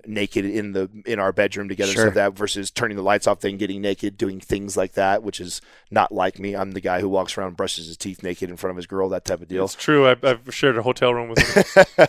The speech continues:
Speaker 1: <laughs>
Speaker 3: Horrible.
Speaker 1: So, um, this is going on, right? And I'll never forget laying in bed next to her, and I reach over my side to scratch my side, and I actually feel my belly. And I never had felt it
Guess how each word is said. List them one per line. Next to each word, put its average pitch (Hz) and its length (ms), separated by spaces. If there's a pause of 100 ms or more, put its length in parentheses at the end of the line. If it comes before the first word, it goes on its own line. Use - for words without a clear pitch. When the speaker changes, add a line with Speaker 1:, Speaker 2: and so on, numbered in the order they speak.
(120)
Speaker 1:
<laughs> 151 60
Speaker 3:
Horrible. 123 360 (220)
Speaker 1:
So, 120 560
um, 110 440 (280)
this 156 220
is 160 100
going 139 320
on, 107 260
right? 107 300 (100)
And 120 400
I'll 123 140
never 139 300
forget 131 320
laying 123 240
in 135 120
bed 113 200
next 101 240
to 117 100
her, 104 300 (480)
and 107 120
I 98 40
reach 104 360
over 135 160
my 123 140
side 107 340
to 101 80
scratch - 600
my 95 140
side, 98 500 (440)
and 107 100
I 104 80
actually 98 480 (120)
feel 123 540
my 90 160
belly. 98 460 (120)
And 123 100
I 120 40
never 131 340
had 135 120
felt - 440
it 92 180